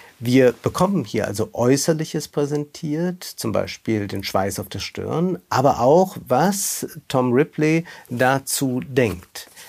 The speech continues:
Das fehlt in der Serie, muss notwendigerweise fehlen und damit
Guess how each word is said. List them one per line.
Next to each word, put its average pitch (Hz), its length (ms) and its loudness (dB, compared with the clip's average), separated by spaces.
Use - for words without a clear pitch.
Das 175 240 4
fehlt 185 420 2
in 117 120 -2
der 110 160 0
Serie, 110 340 2
muss 123 260 -2
notwendigerweise 123 920 0
fehlen 123 460 -2
und 113 500 -2
damit 120 420 2